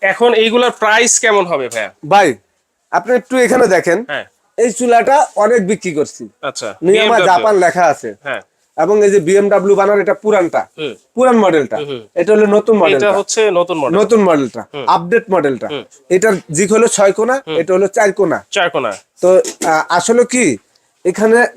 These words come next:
Speaker 2: মডেলের কিন্তু আপনি দেখেন, এই যে স্টার,
Speaker 1: হ্যাঁ।
Speaker 2: বিএমডাব্লিউ,
Speaker 1: হ্যাঁ।
Speaker 2: তারপরে এটা ফ্লাওয়ার, আহ, ফ্লাওয়ার বলে,
Speaker 1: হ্যাঁ।
Speaker 2: এটা ফ্লাওয়ার বলে।
Speaker 1: হুম।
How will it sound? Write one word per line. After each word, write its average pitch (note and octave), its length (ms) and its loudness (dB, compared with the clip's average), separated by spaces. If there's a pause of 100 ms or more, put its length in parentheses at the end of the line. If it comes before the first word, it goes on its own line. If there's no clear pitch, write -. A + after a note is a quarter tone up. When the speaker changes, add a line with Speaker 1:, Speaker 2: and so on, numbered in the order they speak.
Speaker 2:
মডেলের G3+ 440 2
কিন্তু A3+ 400 -2
আপনি F3+ 220 0
দেখেন, F#3+ 260 0
এই F#3+ 60 2
যে F#3+ 160 0
স্টার, G#3+ 320 0 (120)
Speaker 1:
হ্যাঁ। C3+ 200 -4 (180)
Speaker 2:
বিএমডাব্লিউ, G#3+ 680 0
Speaker 1:
হ্যাঁ। C#3 200 -4 (240)
Speaker 2:
তারপরে G3 420 0
এটা G#3 180 2
ফ্লাওয়ার, G3+ 480 2
আহ, F3+ 380 -2
ফ্লাওয়ার G#3 320 2
বলে, A3+ 380 0
Speaker 1:
হ্যাঁ। C#3 220 -10
Speaker 2:
এটা G3 260 0
ফ্লাওয়ার G#3 360 0
বলে। A#3 360 2
Speaker 1:
হুম। D#3+ 240 -8